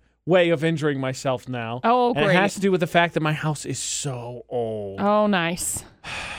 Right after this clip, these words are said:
Speaker 1: Now, due to, uh, my house being old, and Ashley's a video of this, uh, there's only one room that we can cool down, and it's the bedroom because the window unit is in there.
Speaker 2: Right, window
Speaker 1: A-
Speaker 2: units.
Speaker 1: A J and McCall at V F X. Well, that is,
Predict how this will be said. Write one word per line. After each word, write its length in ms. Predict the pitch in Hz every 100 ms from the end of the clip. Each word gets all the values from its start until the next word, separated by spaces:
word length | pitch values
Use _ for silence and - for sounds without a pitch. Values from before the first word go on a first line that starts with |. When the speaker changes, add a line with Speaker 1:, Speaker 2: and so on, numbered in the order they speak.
| - - - _ 180
Speaker 1:
Now, 140 | 208
due 320 | 151 233 311
to, 380 | 285 - 254 233
uh, 140 | 202 196
my 200 | 202 208
house 220 | 214 -
being 320 | 202 180 160
old, 540 | 160 139 123 131 - - _ _ _ -
and 280 | 147 139 147
Ashley's 360 | 156 - 151
a 60 | 131
video 300 | 156 151 135
of 80 | 123
this, 240 | 135 -
uh, 220 | 165 156 - - _
there's 180 | 202 196
only 240 | 302 262
one 300 | 196 233 220
room 200 | 208 202
that 100 | 180
we 100 | 185
can 160 | 165 135
cool 220 | 175 165
down, 320 | 151 147 143
and 100 | 139
it's 220 | 135 - 165
the 80 | -
bedroom 340 | 143 170 143 147
because 300 | 143 156 120
the 100 | 139
window 280 | 160 147
unit 340 | 139 135 131 131
is 160 | 139 135
in 140 | 131
there. 240 | 113 95 95
Speaker 2:
Right, 360 | 269 269 175 196
window 240 | 208 160
Speaker 1:
A- 40 | 160
Speaker 2:
units. 380 | 156 - - 147
Speaker 1:
A 160 | 170
J 160 | 151 160
and 100 | 143
McCall 300 | 135 151 139
at 60 |
V 200 | 120 135
F 200 | 127 120
X. 260 | 135 120 -
Well, 80 | 170
that 220 | 190 202
is, 200 | 160